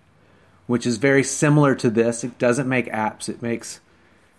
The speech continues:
little, little animation games,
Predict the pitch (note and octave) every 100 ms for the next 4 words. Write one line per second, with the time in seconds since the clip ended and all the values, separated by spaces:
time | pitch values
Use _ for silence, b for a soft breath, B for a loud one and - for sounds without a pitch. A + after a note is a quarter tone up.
0 | b b b b b _ _ _ - C#3
1 | C3+ - B2+ C#3+ C#3 C3+ B2+ A#2 B2 A#2+
2 | A#2+ A#2+ A#2 A2+ A2 -